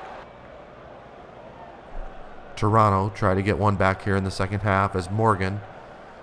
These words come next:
plays it in to Sheru. Sheru to Chapman. Chapman gets it to Bradley. So Bradley's gonna get it back. After a little bit of dancing, he plays a great through for all for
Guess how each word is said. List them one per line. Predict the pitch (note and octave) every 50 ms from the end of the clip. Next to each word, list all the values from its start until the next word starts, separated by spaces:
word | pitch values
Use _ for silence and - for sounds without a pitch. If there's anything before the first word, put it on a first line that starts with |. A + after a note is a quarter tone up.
| - - - -
plays | - F#2+ F#2+ F#2+ G2 F#2+
it | G#2+ G2+
in | G2+ G#2 G#2 G#2 G#2+ G2
to | - A2+ A2
Sheru. | G#2+ - - A2 G2+ F#2 E2 E2 E2 E2+ F2+
Sheru | F2+ - - G#2+ G#2+ G#2 G2+ G2+ G2+ G2+ G2 G2+ G2+ G2+ -
to | - A2 G2
Chapman. | - - G2 F2+ - - E2 D#2+ D2+ D2+ D#2 - - - - - - - - - - - - - - - -
Chapman | - - G#2+ F2+ - - G#2+ G#2+ G#2
gets | G2 G#2 G2+ -
it | G#2+ G#2
to | A#2 G#2+
Bradley. | G2 G#2 G2 F#2 F#2 F2 D#2+ F#2 F#2 F#2+ F#2+ - - - - - - - - - -
So | - - -
Bradley's | G2 G2+ G#2 G#2 G2+ G2+ G2
gonna | G#2+ G#2+ G2+
get | G2 G2+ A2 G#2
it | G2 E2+ F2 F#2
back. | G2+ F#2 F2+ F2 F#2 - - - - - - - - - - - - - - - - - - - -
After | G2+ G2+ G2 - G2+
a |
little | G2+ G2+ A2+ G#2+ G#2+
bit | G2 G#2 G#2
of | F#2
dancing, | G2 G#2+ G#2 G#2 G2+ G#2 G#2 G#2 A2
he | A#2+ A2
plays | - A#2 A2 G#2+
a | A2 A2
great | G2 G#2+ A#2 B2 B2+ B2+ A#2 -
through | - C3 B2+ B2
for | A#2 - A2+ B2
all | A#2 A#2 A#2 A#2 A2
for | G2+ - - A2+ A#2 A#2 G#2+